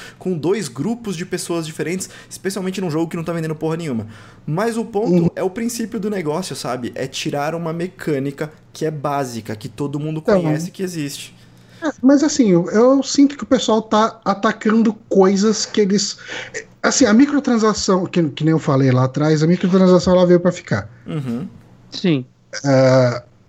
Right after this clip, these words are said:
Speaker 2: as empresas vão querer colocar microtransação nos jogos ou subir o preço deles pra oitenta dólares, sei lá, tipo, noventa.
Speaker 3: Uma parte
Speaker 2: É.
Speaker 3: dela, sim.
Speaker 2: É, assim,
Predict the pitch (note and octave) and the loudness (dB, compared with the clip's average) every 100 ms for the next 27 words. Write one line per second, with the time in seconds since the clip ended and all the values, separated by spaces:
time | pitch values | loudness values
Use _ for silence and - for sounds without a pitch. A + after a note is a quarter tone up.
0 | _ _ _ _ _ - F#3 G3 A#3 A#3+ | _ _ _ _ _ -2 2 4 4 4
1 | A#3 A3 F#3+ A#3+ B3+ A#3 G3+ G3 G3 F#3 | 4 2 4 2 4 4 4 2 2 2
2 | F3+ F#3 F3 E3+ E3 F3 E3 E3 F3 E3+ | 2 0 2 0 0 2 2 2 2 2
3 | D#3+ F3+ F#3+ A3 G#3 G#3 - G3 G#3+ G#3 | 4 2 2 2 2 2 0 -2 -2 -2
4 | G3+ F3+ F3 F3 - E3 E3 D3 D#3 B2+ | -4 2 2 2 0 -2 0 -2 0 2
5 | B2+ D#3 D3 C3 A#2 C#3+ B2+ G#2+ G2 - | 2 4 2 0 -2 -2 0 -2 -6 -12
6 | - A#2+ B2 A2 A2 A#2 C3+ B2+ A2 G#2+ | -10 -2 0 0 0 0 0 2 0 -2
7 | - - G3 F#3 F3+ E3+ F#3 F3+ F#3+ E3 | -8 -10 -4 0 0 2 2 2 2 2
8 | E3 D#3+ D#3+ B2 A#2+ _ _ _ _ - | 2 2 0 -4 -8 _ _ _ _ -18
9 | - - - - - - - - - - | -16 -16 -14 -12 -10 -12 -14 -20 -20 -8
10 | - F3+ F#3 F#3 F#3 F#3 F3+ F3+ F3+ G3 | 0 4 4 4 4 4 4 4 2 -2
11 | F#3+ F#3+ D3 | -2 -4 -6